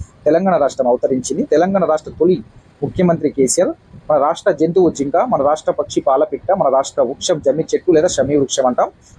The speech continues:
రాష్ట్ర పుష్పం తంగెడు పువ్వు. తెలంగాణ ప్రజల బోలాతనానికి ప్రేమకు గుర్తుగా జింకను తీసుకొని రాష్ట్ర జంతువుగా ఎంపిక చేయడం జరిగింది.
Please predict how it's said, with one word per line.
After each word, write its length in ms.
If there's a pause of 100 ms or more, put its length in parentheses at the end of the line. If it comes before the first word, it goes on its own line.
(100)
రాష్ట్ర 280
పుష్పం 420
తంగెడు 260
పువ్వు. 260 (420)
తెలంగాణ 380
ప్రజల 320
బోలాతనానికి 800
ప్రేమకు 440
గుర్తుగా 360
జింకను 400
తీసుకొని 460
రాష్ట్ర 320
జంతువుగా 360
ఎంపిక 300 (120)
చేయడం 280
జరిగింది. 420